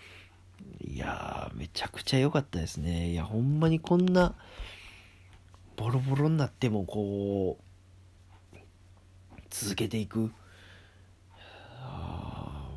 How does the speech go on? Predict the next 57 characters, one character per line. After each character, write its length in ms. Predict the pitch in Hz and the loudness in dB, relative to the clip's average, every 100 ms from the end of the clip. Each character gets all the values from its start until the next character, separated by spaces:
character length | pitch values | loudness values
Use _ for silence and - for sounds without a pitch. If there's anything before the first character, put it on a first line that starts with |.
| - - | -10 -8
ー、 40 | |
も 60 | 95 | -8
う 40 | - | -2
続 320 | - 185 208 | 2 2 4
け 160 | 233 | 6
る 160 | 226 220 | 6 4
か 180 | - 277 | 2 2
ら 140 | 240 | 2
こ 160 | - 269 | 6 6
そ 180 | 214 143 | 6 4
こ 440 | 127 117 113 110 | 4 6 6 4
う、 40 | 101 | 4
で 100 | 135 | 4
き 140 | 143 | 6
る 100 | 123 | 8
ラ 140 | 110 143 | 8 6
イ 40 | |
ブ 120 | 123 | 8
も 160 | 139 110 | 8 8
あ 40 | |
る 120 | 139 | 10
ん 40 | 151 | 8
や 120 | 113 | 8
な 140 | 123 | 4
っ 60 | 120 | 2
て 160 | - 110 | 2 2
い 140 | 92 | 4
う。 140 | 92 | 2
い 20 | - - - - - - - - - - - - - - - - - - | -2 -10 -20 -20 -20 -20 -20 -20 -20 -20 -20 -20 -20 -20 -20 -20 -20 -12
や 80 | - | -6
ー、 20 | |
初 400 | 82 82 - - | -4 -4 -4 -4
ス 180 | - - | -2 -2
カ 140 | - 95 | 0 -2
ン 60 | |
チ 60 | - | 0
ち 100 | 110 | -2
ょ 20 | |
っ 40 | |
と 180 | - 78 | -2 -2
す 260 | - - 117 | -2 -2 0
ご 120 | 127 | 0
く 160 | - - | 0 0
感 220 | 92 82 | 0 0
動 100 | 82 | -2
し 120 | - | -2
ま 80 | 71 | -2
し 100 | - | -4
た。 180 | 76 - - - - - - - - - - - - - - - - - - | -6 -8 -20 -20 -20 -20 -20 -20 -20 -20 -20 -20 -20 -20 -20 -20 -20 -20 -14
え 300 | - 101 92 - - - - - - - - - | -4 -2 0 -2 -6 -16 -20 -18 -18 -18 -16 -8
え、 0 | |
い 40 | |
や 1160 | - - - - - - 50 - 71 71 73 78 | -4 -4 -4 -4 -6 -6 -6 -6 -6 -6 -6 -8
ー、 40 | 78 | -6
今 200 | - 78 | -4 -2
回 180 | 80 67 | -2 -2
は 260 | 55 - | -6 -8